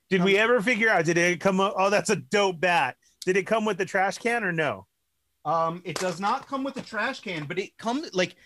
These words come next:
Speaker 2: the, the box that the Gomez itself comes in is like a diorama. It unfolds and it comes with stuff, like, that you're supposed to assemble. Like, I think it's, like, weapons racks and stuff.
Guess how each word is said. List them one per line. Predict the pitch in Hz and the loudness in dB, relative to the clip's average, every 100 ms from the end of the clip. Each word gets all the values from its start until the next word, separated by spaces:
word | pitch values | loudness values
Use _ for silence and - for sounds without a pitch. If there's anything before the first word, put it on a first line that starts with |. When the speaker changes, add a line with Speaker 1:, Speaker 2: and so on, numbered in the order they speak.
| _ _ | _ _
Speaker 2:
the, | 143 180 180 - _ | -6 -4 -4 -10 _
the | 143 147 143 139 120 127 | -4 -2 0 -2 -6 -4
box | 147 180 254 - - | 0 0 -2 -4 -6
that | 147 170 170 _ _ _ - _ _ | 0 -2 -2 _ _ _ -20 _ _
the | 156 | -4
Gomez | 127 156 175 185 190 - | 0 2 2 2 0 0
itself | 160 - 156 160 | -4 -2 -2 0
comes | - 208 214 | -2 -2 0
in | 240 254 - - - - | -2 -2 -4 -10 -12 -4
is | 254 202 | -2 0
like | 233 233 | 0 0
a | 202 | 0
diorama. | 156 170 160 147 147 147 120 95 143 | 2 2 2 2 2 2 0 -4 -4
It | 175 - | -4 0
unfolds | 196 208 - 160 160 196 170 | 0 -2 -2 0 0 0 -2
and | 135 | -4
it | - | -6
comes | - 170 190 185 151 | -10 -6 -4 -4 -4
with | 147 | -4
stuff, | - - 147 143 - _ _ _ _ | -4 0 0 -2 -6 _ _ _ _
like, | 143 151 | -4 -2
that | 160 151 | -2 -2
you're | 143 156 | -2 -2
supposed | - 165 151 - | 0 0 -2 -2
to | 131 | -2
assemble. | - 147 143 151 180 180 | 0 0 0 0 0 0
Like, | 170 147 | 0 -2
I | 127 | -6
think | 165 185 | -8 -8
it's, | 185 | -8
like, | 123 107 | -10 -6
weapons | 127 135 170 165 | -6 -4 -4 -2
racks | 180 175 180 - | -2 -2 -2 -6
and | 185 | -6
stuff. | 196 180 | -4 -6